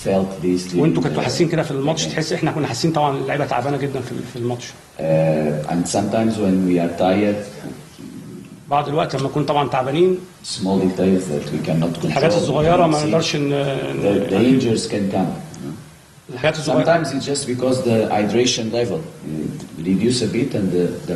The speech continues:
Speaker 1: muscles suffer. But I think it's nothing serious and they will recover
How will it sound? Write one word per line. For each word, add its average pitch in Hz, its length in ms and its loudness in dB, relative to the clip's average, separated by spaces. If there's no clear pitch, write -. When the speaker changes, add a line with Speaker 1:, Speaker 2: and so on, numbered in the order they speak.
Speaker 1:
muscles 92 360 -2
suffer. 73 240 -4
But - 160 -2
I 127 160 6
think 123 200 0
it's 98 100 0
nothing 107 220 -2
serious 95 300 4
and 85 140 0
they 87 140 4
will 85 140 2
recover - 300 0